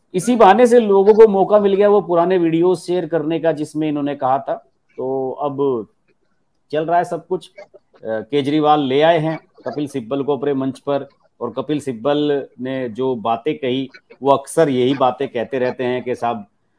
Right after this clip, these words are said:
डेमोक्रेसी खतरे में है और इतना सब कुछ हो रहा है, अ, संवैधानिक जो चीजें हैं वो चल रही हैं, उनको institutions को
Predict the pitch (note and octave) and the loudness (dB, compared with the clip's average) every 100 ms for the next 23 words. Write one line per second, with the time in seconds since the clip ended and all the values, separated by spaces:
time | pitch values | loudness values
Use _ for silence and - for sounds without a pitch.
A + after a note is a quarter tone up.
0 | _ _ G#2 C3 C3+ B2+ C3 C3 C3+ C3+ | _ _ -2 0 0 -2 -4 -4 -4 -4
1 | B2+ - - - - B2 C3+ C3+ B2+ B2 | -6 -10 -18 -10 -8 -4 -2 -2 -2 0
2 | B2+ B2 A#2+ - _ _ - A2+ A#2+ A#2+ | 0 0 -2 -10 _ _ -8 -2 2 2
3 | A#2+ A#2+ A#2 A2+ A2 - C3 - C3+ C3 | 2 0 0 -2 -6 -10 -16 -8 -8 -6
4 | A#2+ C#3 - A#2 C3+ B2+ B2 A#2+ A#2+ A2+ | -6 -8 -4 0 2 4 4 2 -2 -6
5 | - - - - - A2 G#2+ G2 _ - | -12 -20 -20 -20 -14 -12 -12 -14 _ -4
6 | C#3 C#3 B2 B2+ C#3 C#3 - C3 A#2+ C3 | -2 -2 2 2 0 -4 -6 -6 -4 -6
7 | - B2+ A2 C3 A#2+ C#3 B2+ B2+ B2+ C3 | -8 -16 -10 -10 -4 -2 -2 -2 -2 -4
8 | B2 B2+ C3 B2+ B2+ B2+ A#2+ B2 B2 A#2+ | -2 -2 -2 -2 -4 -4 -6 -4 -2 -2
9 | G#2+ _ _ _ A#2 A#2+ C3+ C3 B2 C3 | -8 _ _ _ -14 -10 -12 -10 -10 -8
10 | B2+ - C3 B2 A#2 | -12 -6 -2 -2 -4